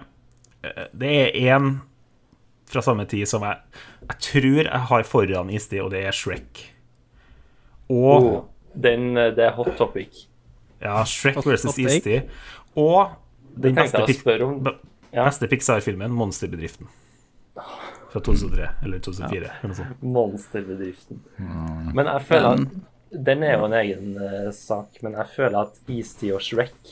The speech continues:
Speaker 2: er, er det en beef der, eller er det bare jeg som føler at det er en beef fordi Eastie er dritbra og Shrek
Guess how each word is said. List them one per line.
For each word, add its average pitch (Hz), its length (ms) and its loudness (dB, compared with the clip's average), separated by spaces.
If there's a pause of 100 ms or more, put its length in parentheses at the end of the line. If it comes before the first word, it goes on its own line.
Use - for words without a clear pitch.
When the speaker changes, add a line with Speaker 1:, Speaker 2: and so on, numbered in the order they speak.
(180)
Speaker 2:
er, 143 180 2 (240)
er 123 140 2
det 123 60 2
en 123 120 0
beef 127 380 -6
der, 175 240 0
eller 156 160 0
er 160 80 0
det 113 80 -2
bare 110 200 2
jeg 107 100 -8
som 113 100 -12
føler 113 240 0
at 98 80 -4
det 107 80 -4
er 98 40 -4
en 98 60 -8
beef 98 280 -10
fordi 107 260 -6
Eastie 104 260 -8
er 98 60 0
dritbra 104 420 -6 (140)
og 95 100 -8
Shrek - 240 -10